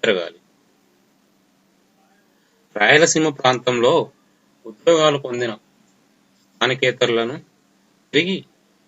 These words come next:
వెనక్కి పంపడానికి ఉద్దేశించిన పంతొమ్మిది వందల ఎనభై ఐదు డిసెంబర్ ఐదున జారీ చేసిన జీవో ఐదు వందల అరవై నాలుగును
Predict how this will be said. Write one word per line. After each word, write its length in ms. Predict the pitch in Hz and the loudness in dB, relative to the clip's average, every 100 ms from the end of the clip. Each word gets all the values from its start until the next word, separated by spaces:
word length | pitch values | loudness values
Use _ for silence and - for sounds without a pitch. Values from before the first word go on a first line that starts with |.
| _ _ | _ _
వెనక్కి 300 | 127 147 - _ - | -6 -6 -6 _ -10
పంపడానికి 600 | 135 127 127 120 185 160 _ _ _ _ _ _ | -4 -2 -2 -6 -8 -8 _ _ _ _ _ _
ఉద్దేశించిన 760 | 117 113 131 131 107 120 107 101 - _ _ _ _ _ _ _ _ _ _ _ _ _ _ _ _ _ _ _ _ - | 0 4 4 2 -4 -2 -4 -6 -14 _ _ _ _ _ _ _ _ _ _ _ _ _ _ _ _ _ _ _ _ -4
పంతొమ్మిది 200 | 135 156 | 0 0
వందల 160 | 151 | 0
ఎనభై 340 | 147 117 123 135 117 135 - - | -2 -2 0 2 2 -2 -8 -8
ఐదు 380 | 117 127 131 135 | 0 2 2 -4
డిసెంబర్ 420 | - - 139 143 143 | -8 -4 0 2 2
ఐదున 420 | 123 120 123 117 - - 120 | 2 0 -4 -6 -12 -6 2
జారీ 220 | 117 131 135 | 4 4 2
చేసిన 320 | 123 123 107 - _ _ | -2 -4 -10 -14 _ _
జీవో 340 | 139 147 147 - _ 113 | 2 6 4 2 _ -6
ఐదు 80 | 135 | -2
వందల 200 | 139 135 | 0 0
అరవై 340 | 117 117 131 | 0 -2 0
నాలుగును 480 | 123 117 117 135 | 0 0 -2 -6